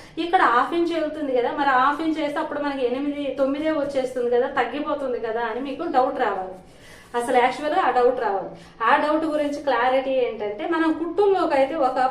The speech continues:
పావించ్ అనేది వినియోగిస్తాం అనమాట. ఎప్పుడైనా మనం ఈ చివర్లు ఎప్పుడు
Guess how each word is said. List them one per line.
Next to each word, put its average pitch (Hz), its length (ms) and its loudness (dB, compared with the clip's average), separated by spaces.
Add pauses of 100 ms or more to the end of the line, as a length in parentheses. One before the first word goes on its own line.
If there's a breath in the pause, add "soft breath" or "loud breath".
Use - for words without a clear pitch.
(100)
పావించ్ 302 480 0
అనేది 254 320 -4
వినియోగిస్తాం 269 640 0
అనమాట. 202 340 -8
ఎప్పుడైనా 320 480 -2
మనం 294 160 -2 (120)
ఈ - 20 -2 (160)
చివర్లు 339 420 0
ఎప్పుడు 339 220 -6